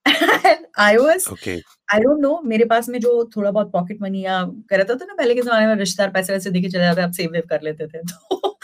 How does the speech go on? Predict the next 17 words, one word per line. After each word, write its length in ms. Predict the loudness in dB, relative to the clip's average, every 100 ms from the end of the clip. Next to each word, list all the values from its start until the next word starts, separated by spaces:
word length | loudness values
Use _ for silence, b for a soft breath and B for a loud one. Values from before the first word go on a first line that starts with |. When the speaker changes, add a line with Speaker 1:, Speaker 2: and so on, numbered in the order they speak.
| B 2 2
Speaker 1:
वो 120 | 0 2
सेव 160 | 4
Speaker 2:
हाँ। 120 | 4
Speaker 1:
किए 120 | 6 6
हुए 100 | 6
पैसे 280 | 4 4
रखे 260 | 4 2 -4
थे, 100 | -10
वो 360 | -14 -8 -4 -2
मैंने 200 | 0 0
उठाए, 340 | 0 -4 -6 -12 _ _ -8
जेब 200 | -2 0
में 120 | 0
डाले, 260 | 0 -2 -4 -8 b b _ -6
चुपचाप, 480 | -4 0 0 -2 -2
अ, 40 | 0 2 0 -2 -4 -6
एक 180 | -8 -8